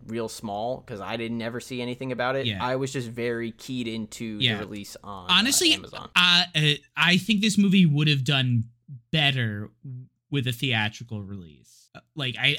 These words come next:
Speaker 2: I,
Speaker 1: Yeah,
Speaker 2: I think it, I
Speaker 1: definitely.
Speaker 2: think it would have had a really good, uh, fo-, like, younger audience following. Uh, but yeah, so directed by Damon Thomas, written by,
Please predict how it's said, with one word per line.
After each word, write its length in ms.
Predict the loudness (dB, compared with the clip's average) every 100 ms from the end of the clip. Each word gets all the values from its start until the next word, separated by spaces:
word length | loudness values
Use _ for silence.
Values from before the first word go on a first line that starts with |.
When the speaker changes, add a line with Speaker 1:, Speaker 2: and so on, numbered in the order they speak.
| 4
Speaker 2:
I, 100 | 2 6
Speaker 1:
Yeah, 140 | 4
Speaker 2:
I 40 | 4
think 240 | 4 6
it, 40 |
I 40 | 4
Speaker 1:
definitely. 300 | 2 2 2
Speaker 2:
think 220 | 4 4
it 100 | 2
would 120 | 2
have 140 | 2 2
had 240 | 2 2
a 80 | 0
really 400 | -2 -2 -2 -2
good, 540 | -2 -2 0 -2 -6 -12
uh, 460 | -10 -8 -6 -8 -12 -16 -20 _
fo-, 260 | -4 -2 -2 -2
like, 260 | 0 0 0
younger 600 | 2 6 8 8 6 2
audience 480 | 0 2 4 2 0
following. 680 | -2 -2 0 0 2 0 -2 -6 -4
Uh, 180 | 0 4
but 120 | 4
yeah, 160 | 4 2
so 300 | 2 2 2
directed 320 | 0 -2 0
by 280 | 4 6 6
Damon 260 | 4 0 0
Thomas, 640 | 0 0 0 0 -2 -2
written 200 | -4 -4
by, 680 | -2 0 2 2 2 2